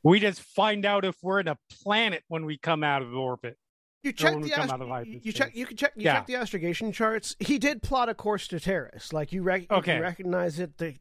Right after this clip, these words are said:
Speaker 2: like, it's all there. Like, his, his, his course plotting is correct.
Speaker 1: Just to be cl-, just to be sure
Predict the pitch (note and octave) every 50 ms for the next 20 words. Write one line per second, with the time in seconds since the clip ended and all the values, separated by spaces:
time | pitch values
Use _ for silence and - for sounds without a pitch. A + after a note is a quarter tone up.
0 | - - D3+ C3+ B2+ C3+ - F3 E3+ E3 E3+ D#3+ C3 D3+ D3 C#3 A2+ G#2 F2+ F2+
1 | G2 A2+ A#2+ - - - C#3+ C#3+ C3 - - - D#3 D#3 D3 C#3 C3 - - -
2 | - - - - C#3 - - - E3+ F#3+ F#3+ - - F#3+ F#3+ F#3+ F#3+ E3+ F3+ E3+
3 | - - - F#3+ F3+ D#3+ - - - F3+ D3+ C3 B2+ A#2 B2 C3+ G3 G3+ A3 G#3
4 | - - - B3+ G#3 A#3 A#3 A3+ - - - A3 A3 E3+ C3+ E3+ G3+ F#3 - -
5 | A#3 F#3 A3 G#3+ G3+ - - - G3+ F#3 E3+ D#3+ D#3 D3 C#3+ -